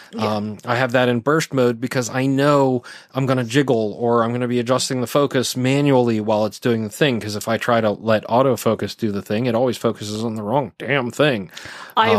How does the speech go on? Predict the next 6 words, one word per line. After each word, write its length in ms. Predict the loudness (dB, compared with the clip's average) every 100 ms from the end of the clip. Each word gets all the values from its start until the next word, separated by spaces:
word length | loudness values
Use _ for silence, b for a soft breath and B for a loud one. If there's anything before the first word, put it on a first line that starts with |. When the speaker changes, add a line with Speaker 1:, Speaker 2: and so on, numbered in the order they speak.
| 2
Speaker 2:
Um, 0 |
Speaker 1:
seen 460 | 0 0 0 0
some 360 | -4 -4 -4 -6 _ _
unbelievable 1600 | 2 4 4 0 0 0 2 2 2 0 0 2 2 2 -2 -8 -20 _ -14
video 600 | -8 -2 0 2 0 0 -2
shot 500 | -2 0 0 0